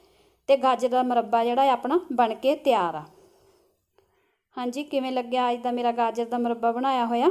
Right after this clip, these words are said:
ਲਓ ਜੀ, ਆਪਾਂ ਇੱਕ ਬਾਉਲ ਦੇ ਵਿੱਚ ਕੱਢ ਲੈਂਦੇ ਹਾਂ। ਬਹੁਤ ਹੀ ਗੁਣਕਾਰੀ, ਬਹੁਤ ਹੀ ਟੇਸਟੀ, ਲਾਜਵਾਬ, ਖੂਨ ਦੀ ਕਮੀ ਨੂੰ ਜਿਹੜਾ ਪੂਰਾ ਕਰਦਾ ਹੈ। ਗਾਜਰ ਕਿਸੇ ਵੀ ਰੂਪ ਦੇ ਵਿੱਚ ਖਾਧਾ ਜਾਵੇ, ਗਾਜਰ ਦਾ ਅਚਾਰ ਵੀ ਜਿਹੜਾ ਬਹੁਤ ਵਧੀਆ ਹੁੰਦਾ, ਗਾਜਰ ਦਾ ਮੁਰੱਬਾ ਹੋਇਆ, ਗਾਜਰ ਦਾ ਜੂਸ ਹੋਇਆ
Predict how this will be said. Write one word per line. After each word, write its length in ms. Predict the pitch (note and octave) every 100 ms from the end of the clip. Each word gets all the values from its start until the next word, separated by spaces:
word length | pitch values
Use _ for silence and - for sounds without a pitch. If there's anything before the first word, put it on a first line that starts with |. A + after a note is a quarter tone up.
| F#4+ - _ _ _ _ _ -
ਲਓ 180 | A3+ A3
ਜੀ, 120 | C4
ਆਪਾਂ 200 | B3+ B3+
ਇੱਕ 140 | B3 A#3+
ਬਾਉਲ 300 | A#3 A3+ A3+
ਦੇ 120 | A#3
ਵਿੱਚ 180 | A#3+ A#3+
ਕੱਢ 260 | A3 G#3 B3
ਲੈਂਦੇ 340 | D4+ D4 C#4
ਹਾਂ। 80 | F#4 F#4+ - _ _ _ _ _ _ _ _ _ _ _ _ _ _ -
ਬਹੁਤ 360 | A#3 A#3 A#3+
ਹੀ 60 | D4+
ਗੁਣਕਾਰੀ, 600 | B3+ B3+ A#3 B3 A#3+ B3+ B3
ਬਹੁਤ 300 | A#3+ A#3 C#4
ਹੀ 60 | C#4
ਟੇਸਟੀ, 460 | B3 A3+ A#3 A#3+
ਲਾਜਵਾਬ, 600 | A#3+ G#3+ A3 A#3 B3 C#4 - - _ _ _ -
ਖੂਨ 360 | C#4+ C4 B3+
ਦੀ 100 | C4
ਕਮੀ 300 | C4+ B3 A#3+
ਨੂੰ 140 | A#3+ A#3+
ਜਿਹੜਾ 260 | A#3+ C#4+ F4+ - _ _ _ _ _ -
ਪੂਰਾ 240 | B3 B3
ਕਰਦਾ 400 | A#3+ A3+ G#3+ A#3+
ਹੈ। 60 | E4+ F#4 - _
ਗਾਜਰ 460 | B3+ C#4 C4+ D#4 E4
ਕਿਸੇ 280 | E4 D4+ F4
ਵੀ 100 | F4+
ਰੂਪ 220 | E4 D#4
ਦੇ 140 | C#4 D4+
ਵਿੱਚ 180 | D4+ D4+
ਖਾਧਾ 380 | D4+ B3+ C#4 D#4+
ਜਾਵੇ, 300 | D4+ C#4+ C#4
ਗਾਜਰ 360 | C4+ B3 B3+
ਦਾ 180 | B3+ C4
ਅਚਾਰ 380 | C4+ C#4 A#3+ A#3+
ਵੀ 120 | C#4
ਜਿਹੜਾ 220 | C#4 C4 C4+
ਬਹੁਤ 280 | A#3+ B3
ਵਧੀਆ 360 | C4+ B3 B3+ D4
ਹੁੰਦਾ, 340 | D4+ B3 B3 C4+
ਗਾਜਰ 340 | C4+ B3 B3+
ਦਾ 120 | B3
ਮੁਰੱਬਾ 440 | B3+ A#3 A3+ A#3+ B3+
ਹੋਇਆ, 220 | B3 B3
ਗਾਜਰ 340 | B3 A#3+ A#3 A#3+
ਦਾ 160 | B3 A#3
ਜੂਸ 400 | A#3 A#3 A#3 C4+
ਹੋਇਆ 360 | C4 A#3+ C4+